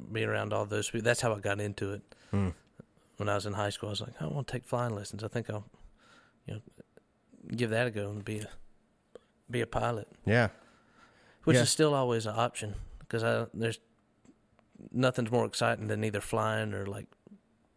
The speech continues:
Speaker 1: pouring your heart out in front of a crowd of people. I'd be happy with either,
Speaker 2: Yeah.
Speaker 1: either one of those.
Speaker 2: Do you have a preference?
Speaker 1: I doubt, I could, I could do either one. But
Speaker 2: Really, flying is, like, that interesting.
Speaker 1: Yeah.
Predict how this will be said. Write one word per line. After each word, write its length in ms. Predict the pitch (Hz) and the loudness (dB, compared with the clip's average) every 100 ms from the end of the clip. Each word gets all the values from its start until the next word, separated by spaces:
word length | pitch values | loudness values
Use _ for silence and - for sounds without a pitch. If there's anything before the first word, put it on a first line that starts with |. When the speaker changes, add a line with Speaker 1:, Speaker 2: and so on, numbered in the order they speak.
| _ | _
Speaker 1:
pouring 220 | - 120 107 | 0 0 2
your 80 | 98 | 0
heart 180 | 110 | 0
out 120 | 107 107 | 0 0
in 60 | |
front 180 | 101 110 | -2 -2
of 60 | 98 | -2
a 60 | 98 | -4
crowd 300 | - 107 101 | 0 0 0
of 60 | |
people. 320 | - 113 95 107 | -2 -4 -4 -6
I'd 120 | 107 | -6
be 100 | 107 | -2
happy 280 | 113 107 104 | -2 -2 -6
with 180 | 104 | -6
either, 220 | 113 104 - _ - | -6 -8 -10 _ 0
Speaker 2:
Yeah. 180 | 101 104 | 4 6
Speaker 1:
either 100 | 117 | 6
one 160 | 120 | 4
of 60 | 120 | 4
those. 380 | 120 117 107 - - - | 2 2 -2 -8 -12 2
Speaker 2:
Do 80 | 120 | 6
you 40 | |
have 120 | 135 131 | 8 6
a 60 | |
preference? 640 | - 131 131 139 127 - - _ _ _ _ _ _ _ - - | 6 4 6 4 2 -4 -14 _ _ _ _ _ _ _ -20 -4
Speaker 1:
I 140 | 110 | -2
doubt, 360 | 107 110 113 127 - - - - _ _ _ - | 2 4 2 0 -10 -20 -20 -20 _ _ _ -2
I 140 | - 139 | 2 4
could, 160 | 151 | 4
I 120 | - 135 | 4 2
could 180 | 139 | 2
do 280 | 127 127 120 | 4 4 4
either 240 | 117 117 104 | 2 0 0
one. 340 | 107 104 101 - - | -2 -2 -6 -10 -4
But 160 | 113 127 | 4 8
Speaker 2:
Really, 220 | 143 131 | 8 6
flying 440 | - 120 120 123 | 6 6 6 6
is, 140 | 107 101 | 4 4
like, 220 | 92 90 | 2 4
that 400 | 101 101 - - - - | 4 4 2 -6 -10 -2
interesting. 500 | 104 - - 90 90 | 0 -2 -4 -2 -2
Speaker 1:
Yeah. 240 | 113 101 | 0 0